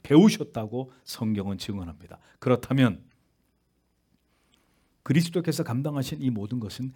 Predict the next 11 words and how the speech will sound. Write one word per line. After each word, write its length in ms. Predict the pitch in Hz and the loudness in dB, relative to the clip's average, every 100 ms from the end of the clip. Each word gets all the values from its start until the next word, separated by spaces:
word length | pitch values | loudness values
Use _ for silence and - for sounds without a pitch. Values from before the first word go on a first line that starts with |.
| _ | _
그리스도에게만 760 | - 143 220 220 208 170 165 131 | 4 8 8 6 2 2 0 0
해당되는 560 | 143 139 139 110 98 | -2 -2 -4 -6 -6
것이 360 | 95 90 127 143 - _ | -10 -10 -10 -10 -14 _
아니라 640 | - 92 131 151 - - - _ _ _ _ _ _ _ _ _ _ _ _ _ _ - | -6 2 4 2 -2 -14 -20 _ _ _ _ _ _ _ _ _ _ _ _ _ _ -4
오늘 280 | 117 156 | 2 4
우리 220 | 190 120 147 | 4 4 2
모두에게 760 | 90 92 139 175 185 107 110 | 4 8 8 8 4 2 -4
해당되는, 680 | 82 87 90 87 - - - | -6 -10 -12 -14 -16 -18 -10
우리가 340 | - 135 139 - | -4 4 4 4
반드시 560 | - 165 202 226 196 | 4 6 6 4 0
지나가고 680 | 160 139 139 139 120 117 131 | -2 2 4 4 2 0 -4